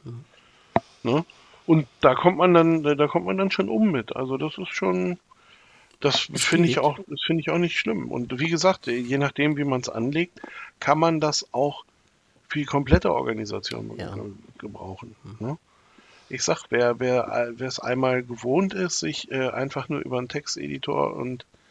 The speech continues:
Speaker 2: ähm, ähm, ja, quasi nur über die Tastatur, ohne Maus groß, äh, zwischen,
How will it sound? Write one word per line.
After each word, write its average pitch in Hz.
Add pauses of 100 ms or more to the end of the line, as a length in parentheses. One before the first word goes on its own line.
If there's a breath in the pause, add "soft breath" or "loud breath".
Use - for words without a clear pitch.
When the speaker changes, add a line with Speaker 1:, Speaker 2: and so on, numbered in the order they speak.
(600 soft breath)
Speaker 2:
ähm, 113 (440)
ähm, 113 (1400 soft breath)
ja, 120
quasi 127
nur 143
über 135
die 127
Tastatur, -
ohne 139
Maus 139
groß, 139
äh, 151
zwischen, 143